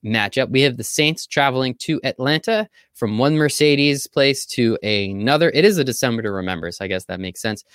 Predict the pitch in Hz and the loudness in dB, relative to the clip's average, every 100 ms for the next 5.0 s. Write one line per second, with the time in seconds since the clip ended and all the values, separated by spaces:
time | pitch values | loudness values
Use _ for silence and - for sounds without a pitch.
0 | - _ _ 165 196 190 180 156 143 147 | -20 _ _ 2 6 6 4 0 2 0
1 | 143 - 139 135 127 135 123 120 113 143 | 0 -2 -2 -2 0 -2 -2 -6 -4 -4
2 | 135 117 - 113 110 113 110 104 104 101 | -4 -4 -6 -4 -2 -2 -2 -2 -2 -2
3 | - - 113 135 139 131 123 101 98 - | -6 -8 -2 2 2 2 2 -2 -2 -6
4 | - 95 92 123 123 98 - 110 110 101 | -6 -6 -2 -2 -2 -8 -6 -4 -2 -2